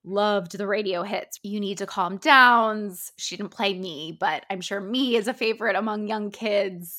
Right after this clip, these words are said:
Shake It Off, obviously, you know, You Belong With Me, all of those. So I did think that that th-, was really cool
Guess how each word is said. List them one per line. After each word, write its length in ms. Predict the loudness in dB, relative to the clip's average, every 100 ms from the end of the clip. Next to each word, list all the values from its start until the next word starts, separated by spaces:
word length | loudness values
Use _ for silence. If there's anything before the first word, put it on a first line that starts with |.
| -14
Shake 340 | -8 -2 -2 4
It 60 |
Off, 380 | 8 8 8 6 2
obviously, 800 | 2 4 0 -6 -6 -2 -2 -2
you 180 | -4 -4
know, 340 | -4 -6 -8
You 120 | -8
Belong 360 | -2 2 2 2
With 200 | -4 -4
Me, 260 | -6 -6 -4
all 220 | -4 -4 -6
of 120 | -8
those. 440 | -8 -6 -10 -12 -16 -20 -20 -20
So 720 | -12 -2 2 4 4 4 0 -2
I 80 | 0
did 220 | 2 2
think 160 | 2 2
that 160 | 2 4
that 180 | 2 0
th-, 100 | -14 -10
was 220 | -10 -8
really 500 | -4 -4 -4 -6 -10 _
cool 420 | -8 -6 -6 -8